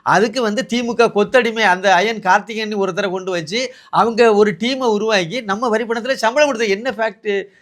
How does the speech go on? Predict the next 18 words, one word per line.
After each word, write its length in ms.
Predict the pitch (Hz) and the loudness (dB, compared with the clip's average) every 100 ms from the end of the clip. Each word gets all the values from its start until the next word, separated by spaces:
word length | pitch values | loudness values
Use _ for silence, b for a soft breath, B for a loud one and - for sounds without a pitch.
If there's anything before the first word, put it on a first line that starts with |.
| b 202 | b 2
ஃபேக்டை 260 | 214 220 | 2 2
செக் 220 | 180 208 214 | -2 -4 -4
பண்ணுவாங்க 260 | 208 208 | -4 -4
சொல்லுங்க? 440 | 185 208 214 240 - _ _ _ _ _ _ - | -4 -6 -6 -8 -14 _ _ _ _ _ _ -8
இவ்வளவுதான். 540 | 147 160 143 151 - _ _ _ _ _ | -2 0 0 -2 -6 _ _ _ _ _
எதுக்கு 320 | 123 131 165 | -8 -6 -6
நான் 140 | 165 147 | -6 -6
இதை 140 | 135 | -6
சொல்றேன் 400 | 120 123 127 147 | -6 -6 -4 -4
அப்படின்னா, 360 | 117 110 107 160 196 b b - | -6 -8 -8 -10 -12 b b -8
தி 180 | 170 240 | -6 -2
மு 180 | 233 175 | -4 -2
க 200 | 170 139 | -2 -2
வந்து 400 | 123 120 185 127 | -4 -8 -10 -8
எப்போதுமே 560 | 135 - 202 151 190 | -8 -6 -6 -4 -6
ரவுடிகளின், 760 | 143 131 185 196 170 170 185 175 | -6 -6 -4 -4 -4 -6 -10 -10
அஹ், 220 | 139 127 | -8 -6
கட்சி. 460 | 120 135 - 147 | -4 -4 -6 -12